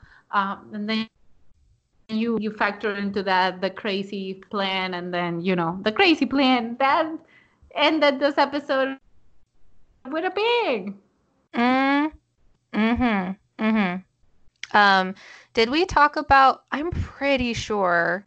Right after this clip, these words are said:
Speaker 2: we recorded season zero so long ago now that that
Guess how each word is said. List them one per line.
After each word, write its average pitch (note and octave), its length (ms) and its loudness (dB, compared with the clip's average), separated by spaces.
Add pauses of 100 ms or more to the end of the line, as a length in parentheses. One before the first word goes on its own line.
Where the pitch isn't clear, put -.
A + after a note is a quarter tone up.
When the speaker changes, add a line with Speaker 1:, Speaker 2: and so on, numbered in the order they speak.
(160)
Speaker 2:
we G#3+ 120 0
recorded B3+ 520 2
season G3+ 400 -6
zero F#3 320 2
so A3 240 -2
long F#3+ 300 -2
ago F3 280 0
now F3 440 2 (680)
that G3+ 460 6 (240)
that A3 300 6